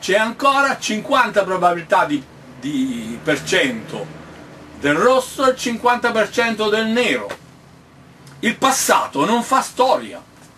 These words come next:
Perché? Perché ogni volta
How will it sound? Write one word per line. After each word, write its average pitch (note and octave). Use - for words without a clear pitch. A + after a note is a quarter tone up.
Perché? A#2+
Perché D#3
ogni C#4+
volta -